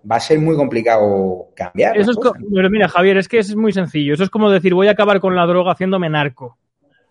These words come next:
Speaker 2: Es decir, es que es absurdo, en el sentido en el que si yo estoy denunciando una ilegitimidad sistémica, lo que no voy a hacer es favorecer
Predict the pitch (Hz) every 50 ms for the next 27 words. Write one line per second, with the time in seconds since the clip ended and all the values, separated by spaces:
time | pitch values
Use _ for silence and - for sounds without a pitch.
0 | _ _ - - 165 156 139 151 147 151 151 151 139 - 170 165 151 165 160 135
1 | - - 294 330 311 226 165 151 151 151 160 156 147 156 160 156 151 - 180 208
2 | 233 233 214 185 190 165 180 185 208 - 254 247 220 226 220 214 196 - 220 220
3 | 202 185 180 196 202 202 202 202 190 - - 202 175 - 180 175 170 180 196 175
4 | 139 - - 147 131 - 185 208 202 190 175 143 165 185 196 - _ _ _ _
5 | - 156 160 127 143 127 127 127 139 139 139 - 156 180 170 - 208 185 175 165
6 | 165 151 147 151 - 202 214 214 180